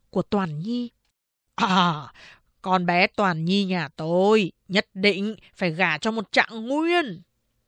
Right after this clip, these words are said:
Mọi người nghe vậy liền bảo: "Ồ, ông Bàn Vả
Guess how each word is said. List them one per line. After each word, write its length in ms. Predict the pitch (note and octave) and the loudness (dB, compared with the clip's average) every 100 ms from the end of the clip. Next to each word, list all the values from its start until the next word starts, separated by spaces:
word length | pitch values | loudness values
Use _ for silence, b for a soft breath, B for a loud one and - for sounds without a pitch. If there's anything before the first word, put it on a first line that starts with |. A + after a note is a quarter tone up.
| _ _ _ - | _ _ _ -2
Mọi 200 | A3 G3+ | -2 0
người 220 | G3 D#3 | 0 0
nghe 220 | E3+ A3 F#3+ | -2 -6 -2
vậy 220 | F3+ - | -2 0
liền 240 | E3+ D3+ | -2 -2
bảo: 180 | E3+ D3+ - _ _ _ _ - | -2 -4 -8 _ _ _ _ 0
"Ồ, 560 | B3 A#3 G#3+ F#3+ E3+ B B B _ | 4 6 6 4 0 B B B _
ông 260 | A3 A3 G#3 | 0 2 4
Bàn 220 | G3+ E3+ | 2 2
Vả 220 | F#3 D#3+ | 0 0